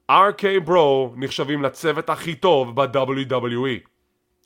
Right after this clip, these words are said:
שזה נורא נורא מצחיק, כי אני לא חושב שזו הייתה התוצאה הרצויה ש-W W E חשבו שתצא, לאור מי שניצח את הקרב הזה. אז אר קיי ברו הם הצוות הכי טוב של ה-W W E לפי הסקר,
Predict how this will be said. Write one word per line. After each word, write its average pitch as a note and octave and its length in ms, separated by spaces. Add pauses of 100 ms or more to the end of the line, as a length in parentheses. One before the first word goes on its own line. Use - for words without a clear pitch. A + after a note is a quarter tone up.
(1120)
שזה D3+ 320
נורא C#3 300
נורא C#3 220
מצחיק, E3+ 580
כי - 180
אני E3 160
לא F3 160
חושב A3+ 300
שזו F#3 300
הייתה F#3 220
התוצאה E3 500
הרצויה D#3+ 440
ש-W D3 420
W C#3 260
E - 0
חשבו C3 380
שתצא, D#3+ 680 (720)
לאור E3 380
מי E3 140
שניצח D3+ 480
את - 100
הקרב A#3 400
הזה. A2 220 (1200)
אז A2 140
אר C#4 220
קיי C4+ 220
ברו A3 380
הם F#3+ 100
הצוות G3 340
הכי F#3 180
טוב F#3 220
של D#3 160
ה-W E3 300
W D#3 340
E - 0
לפי C#3 240
הסקר, F#3+ 520